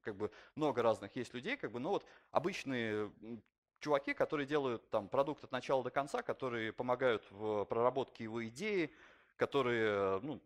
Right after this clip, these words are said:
помогают составить там какую-то концепцию, выбрать, э, ну, какие-то там ю экс-паттерны, провести исследования, и потом все это нарисовать и отдать уже готовый какой-то результат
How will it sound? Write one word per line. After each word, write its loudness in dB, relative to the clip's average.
помогают 2
составить -2
там -10
какую-то -10
концепцию, -2
выбрать, -6
э, 0
ну, -8
какие-то -10
там -2
ю -4
экс-паттерны, -2
провести -8
исследования, -6
и -8
потом -2
все -6
это -8
нарисовать 0
и -2
отдать 0
уже -12
готовый -2
какой-то -6
результат -2